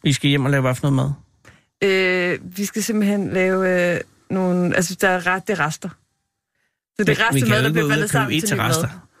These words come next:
Speaker 1: Nå, okay, på den måde, ja,
Speaker 2: <laughs> Ja.
Speaker 1: øh, ja. Øh, så,
Speaker 2: Og så er der jo pålæg og morgenmad og alt det andet, som folk skal bruge ind til i morgen aften, hvor der er en ny, der køber ind til aftensmad og til dagen efter.
Speaker 1: Så Buster, du har hjulpet Julie på hendes maddag? Eller er det også din maddag?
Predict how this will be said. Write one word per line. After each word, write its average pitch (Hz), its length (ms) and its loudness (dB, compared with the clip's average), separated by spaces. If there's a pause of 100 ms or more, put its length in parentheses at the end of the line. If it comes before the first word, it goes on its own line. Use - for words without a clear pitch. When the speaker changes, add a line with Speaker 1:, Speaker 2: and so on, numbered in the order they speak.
(140)
Speaker 1:
Nå, 165 100 2 (100)
okay, 214 140 2
på 208 60 2
den 190 140 2
måde, 160 100 -2
ja, 175 120 0 (140)
Speaker 2:
<laughs> - 0 -
Ja. 147 240 -2
Speaker 1:
øh, 131 60 -4
ja. 156 120 -2 (400)
Øh, 143 360 0
så, - 180 -6
Speaker 2:
Og 147 120 0
så 226 100 0
er 233 40 2
der 233 60 0
jo 226 60 -2
pålæg 202 580 -2
og 170 240 0
morgenmad 180 420 0
og 170 120 0
alt 175 140 -2
det 180 60 -4
andet, 170 280 0
som 175 120 -6
folk 165 180 -2
skal 175 140 -8
bruge 175 280 -2 (180)
ind 180 200 0
til 190 400 0
i 190 60 -4
morgen 190 280 0
aften, 190 480 -4
hvor 180 180 0
der 170 120 0
er 165 40 0
en 170 120 0
ny, 196 180 0
der 190 80 2
køber 165 240 -2
ind 165 220 -2
til - 100 -6
aftensmad 156 580 -2 (280)
og 160 80 -8
til 160 140 -4
dagen 151 200 0
efter. - 260 -6
Speaker 1:
Så 147 100 2
Buster, 147 260 2
du 143 80 0
har 156 80 2
hjulpet 147 380 0
Julie 151 280 -2
på 151 60 -2
hendes 143 240 0
maddag? 135 460 -2 (300)
Eller 139 240 0
er 135 60 -2
det 135 180 -2
også 127 180 -2
din 120 160 -4
maddag? 98 340 -4